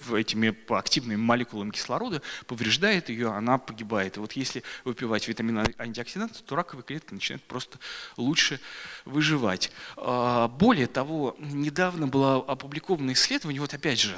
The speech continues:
да, вот совсем недавно, там, месяца два назад, а, было опубликовано большое исследование по поводу того, что люди, которые действительно лечили рак, то есть у них возник рак, они получали химиотерапию,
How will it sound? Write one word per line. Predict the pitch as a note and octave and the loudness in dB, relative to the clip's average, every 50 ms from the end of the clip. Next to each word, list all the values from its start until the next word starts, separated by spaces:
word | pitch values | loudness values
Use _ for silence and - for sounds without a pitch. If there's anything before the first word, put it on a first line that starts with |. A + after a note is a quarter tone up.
| F#2+ | -4
да, | B2 D#3+ E3+ - - - - - - | -4 -6 -6 -6 -12 -18 -18 -14 -12
вот | B2 A#2+ A2+ A#2 - _ | -12 -10 -12 -12 -8 _
совсем | - - - B2+ - - D3+ B2+ | 0 0 2 2 2 0 0 0
недавно, | B2 A#2+ F#3+ G3+ - - | -2 -2 -2 -2 -2 -6
там, | - A2 G#2 - | -8 -12 -12 -10
месяца | - B2 B2 C3+ C3 - - - B2 | -8 -2 0 0 0 0 -2 -2 -6
два | A#2+ B2 A#2+ A#2+ | -4 -2 -2 0
назад, | A2 G#2 G#2 A2+ C#3+ F3+ F#3 - - - - _ _ - - _ _ _ - _ _ - - | 0 0 0 0 0 -2 -2 -4 -10 -16 -20 _ _ -20 -20 _ _ _ -20 _ _ -10 -2
а, | C3 B2 A#2+ A#2 A#2 | 2 2 4 4 2
было | A#2+ A#2+ C3 C3+ C#3+ | 0 2 2 2 4
опубликовано | C3+ - - A#2+ A#2 - D3 C#3 C3 C#3+ D#3+ C3+ B2 G#2+ | 2 0 -2 -6 -6 -6 -6 -6 0 2 2 2 2 2
большое | B2+ B2 - - D3+ C3 | 2 2 2 0 0 -2
исследование | - - E3+ F3+ D3+ C3+ B2 | -2 0 0 0 0 0 0
по | - A2+ | -2 -4
поводу | - - C3+ B2 A#2 A2 | -4 -2 -6 -6 -6 -6
того, | - C#3 D3+ G3 | -6 -4 -2 -2
что | - - - C#3+ - - - - - - - - - - - - - - | -2 -2 -2 -6 -8 -8 -12 -14 -12 -12 -12 -12 -12 -14 -16 -18 -14 -8
люди, | - C#3 D3 F#3+ G#3 G3+ E3+ F#3 F3 | -6 -2 -2 0 0 2 0 0 0
которые | - - - B2+ - - F#3 F#3+ F#3+ F3+ E3+ D#3 D3 C#3+ B2+ C3+ - - - - | 0 -2 -4 -4 0 6 6 6 8 8 6 4 4 2 2 -2 -4 -8 -6 -6
действительно | D#3 C3+ - - - - G#3+ G3+ G3 E3 D#3 | -4 0 0 0 0 0 -4 -4 -2 -2 0
лечили | C#3+ B2+ B2+ - - - F3 E3 D#3 D3+ C3+ - | 0 0 2 2 2 2 2 2 2 2 2 2
рак, | B2+ A#2+ A#2 G#2 F#2+ - - - | 2 2 2 2 2 0 -6 -10
то | - A2+ | -8 -8
есть | G#2 - - | -10 -8 -6
у | F3 | -6
них | F#3+ - - | -6 -4 -2
возник | A2+ A2 C3+ D#3+ - - | -2 -2 -2 -4 -4 -2
рак, | G2 F#2+ F#2+ - - - - - - - - | 0 0 0 -2 -4 -10 -10 -10 -14 -8 -4
они | B2 A2+ A#2 D#3 F#3 | 0 0 2 2 0
получали | - - B2 A2+ - - D3+ D3+ C#3 | 0 -2 -4 -2 2 2 2 2 2
химиотерапию, | - - D3 C#3 B2 A2+ - - G#2+ G#2 G2+ - - G3 G#3+ E3+ B2+ | -2 -4 -4 -2 -4 -4 -4 -2 -2 -2 -2 -2 -2 -2 -2 -2 -2